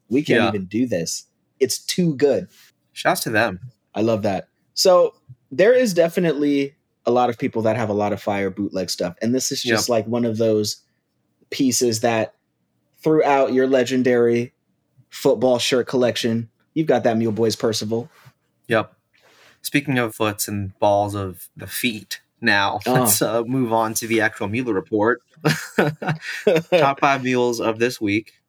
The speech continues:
Speaker 2: tentatively known as Butt Watch. We're open to new names. If you have any suggestions, let us know. Launching with the next Birkenstock collaboration, Tekla.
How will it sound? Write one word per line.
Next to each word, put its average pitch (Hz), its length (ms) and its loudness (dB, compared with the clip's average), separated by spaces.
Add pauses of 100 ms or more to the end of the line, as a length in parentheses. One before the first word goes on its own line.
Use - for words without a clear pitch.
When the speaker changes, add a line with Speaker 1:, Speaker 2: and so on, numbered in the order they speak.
(200)
Speaker 2:
tentatively 110 800 -2
known 104 180 -4
as 98 80 -6
Butt 101 220 -2
Watch. 95 480 -6
We're 104 180 -4
open 101 200 -4
to 104 80 -2
new 104 160 -2
names. 98 320 -6
If - 80 -18
you 104 80 -2
have 95 120 -2
any 95 100 -4
suggestions, 98 540 -4 (360)
let 101 120 0
us 101 160 -4
know. 98 280 -2 (280)
Launching 113 600 0
with 107 220 -2
the 107 580 0 (120)
next 107 500 -2 (140)
Birkenstock 98 600 -2 (140)
collaboration, 98 960 -2 (100)
Tekla. 95 480 -4